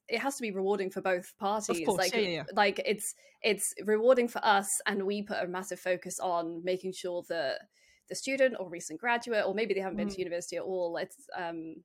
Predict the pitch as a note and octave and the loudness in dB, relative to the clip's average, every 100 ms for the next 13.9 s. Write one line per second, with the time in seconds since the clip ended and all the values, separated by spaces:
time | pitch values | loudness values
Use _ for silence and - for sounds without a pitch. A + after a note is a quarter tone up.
0 | _ G3 F#3+ F3+ E3 D#3+ - - F3 E3 | _ -4 -2 -2 -2 -2 -6 -10 -10 -10
1 | E3 - - D#3+ E3+ D#3 D#3 - E3 D#3 | -12 -12 -8 -8 -8 -12 -12 -10 -10 -8
2 | D#3 F3+ - F#3 E3+ D#3+ D#3+ F#3 F#3 _ | -10 -14 -12 -8 -8 -6 -6 -6 -8 _
3 | _ - _ - E3+ D#3+ - D3+ D#3 D#3+ | _ -20 _ -4 0 0 0 -2 -4 -6
4 | E3+ - F#3 F3+ F3 D#3+ - - F3+ D3+ | -4 2 2 2 -4 -8 -12 -4 -4 -2
5 | G3 F#3+ - G#3 G3+ G3 F#3+ F#3+ F#3+ D#3+ | -4 -6 -2 0 2 -2 -6 -4 -2 -2
6 | F#3 F3 E3 - E3+ B2+ - E3+ E3 E3 | -2 -6 -8 -8 -6 -6 -8 -8 -8 -10
7 | E3 - D#3+ D#3+ E3+ E3 D3+ - - - | -10 -8 -10 -8 -6 -6 -6 -8 -8 -8
8 | E3 D#3 D3+ D#3 D3+ - - C3+ - - | -8 -8 -8 -12 -14 -14 -12 -12 -10 -10
9 | G2 - E3 A3+ B3 C4 - - - _ | -6 -6 -4 0 4 4 2 -4 -6 _
10 | _ - A#3 C4+ - A#3 G#3+ F#3+ F3 - | _ -2 2 2 0 -2 -2 -4 -6 -6
11 | - G3 - - F#3 F3+ F#3+ F#3+ - F#3+ | -4 -2 -2 -2 -2 0 0 0 -4 -6
12 | F#3+ - F#3 F3+ F3 - F3+ F3 F3 - | -6 -4 -4 -4 -4 -4 -4 -2 -2 -4
13 | - F3 E3+ F3 D#3+ F#3 F3 E3+ - | -6 -8 -6 -6 -4 -4 -4 -8 -18